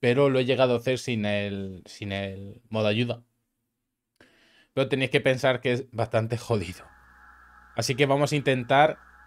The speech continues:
hacer un, un viaje a la órbita y volver. A ver si no nos la pegamos. Tenemos cuatro minutos para empezar la lista. Vamos a chequear las cosas. Todo está bien. Esto hay que armarlo.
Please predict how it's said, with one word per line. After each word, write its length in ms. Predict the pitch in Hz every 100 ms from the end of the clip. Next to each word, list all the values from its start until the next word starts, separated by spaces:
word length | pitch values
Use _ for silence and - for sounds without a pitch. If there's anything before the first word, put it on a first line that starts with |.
| -
hacer 460 | 117 117 131 135 - - -
un, 680 | 143 139 139 135 127 120 117
un 200 | 120 131
viaje 300 | 127 123 -
a 40 | 139
la 140 | 120
órbita 400 | 120 123 117 113
y 80 | 113
volver. 540 | 113 107 117 160 190 - - -
A 140 | 98
ver 140 | 107 110
si 320 | - 117 117
no 160 | 110 110
nos 120 | 107
la 120 | 104
pegamos. 500 | 101 92 90 90 - _
Tenemos 440 | 101 113 127 123 -
cuatro 280 | - 120 117
minutos 540 | 117 117 123 160 156 _ _ _ _ _
para 160 | 113 120
empezar 600 | 127 123 117 135 151 - _ _ _ _ - -
la 120 | 110
lista. 580 | 113 139 - 175 196 180 _ _ _ _ _ _ _ _ _ - - - - - - - - _ - -
Vamos 160 | 113 117
a 80 |
chequear 340 | 113 107 107 107
las 160 | 104
cosas. 640 | - 135 160 156 151 151 -
Todo 180 | 117
está 280 | 113 - 104
bien. 580 | 110 131 139 147 151 147
Esto 200 | 120 -
hay 60 | 113
que 80 | 107
armarlo. 800 | 110 123 135 147 160 170 175